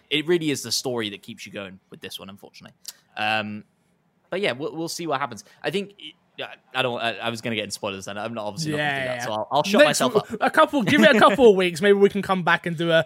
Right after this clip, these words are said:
Speaker 1: All right.
Speaker 2: a special spoiler episode or something
Speaker 1: I
Speaker 2: like
Speaker 1: like
Speaker 2: that.
Speaker 1: it.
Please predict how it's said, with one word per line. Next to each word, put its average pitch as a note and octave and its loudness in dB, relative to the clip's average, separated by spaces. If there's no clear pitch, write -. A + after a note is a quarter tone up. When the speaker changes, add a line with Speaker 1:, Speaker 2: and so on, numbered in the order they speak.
Speaker 1:
All C4+ 2
right. E3+ 6
Speaker 2:
a - 4
special F#3+ 2
spoiler F3 2
episode D3+ -2
or C#3+ -4
something D3+ -6
Speaker 1:
I C#3 2
Speaker 2:
like C#3+ 2
Speaker 1:
like C3+ -4
Speaker 2:
that. B2 -8
Speaker 1:
it. - -20